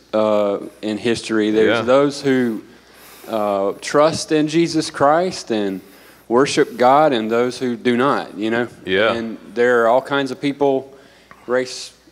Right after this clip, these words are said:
Speaker 1: color, tongue, nation, uh, language,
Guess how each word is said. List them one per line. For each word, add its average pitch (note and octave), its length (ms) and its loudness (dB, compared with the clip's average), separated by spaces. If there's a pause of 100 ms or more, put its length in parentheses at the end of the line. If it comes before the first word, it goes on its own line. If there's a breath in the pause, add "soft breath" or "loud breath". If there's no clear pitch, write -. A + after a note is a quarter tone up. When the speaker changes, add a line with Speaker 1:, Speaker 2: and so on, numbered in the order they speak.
(160)
Speaker 1:
color, B2 720 2
tongue, B2 540 -6 (120)
nation, A#2+ 640 -2 (280)
uh, G#2+ 360 -4
language, A#2 680 -4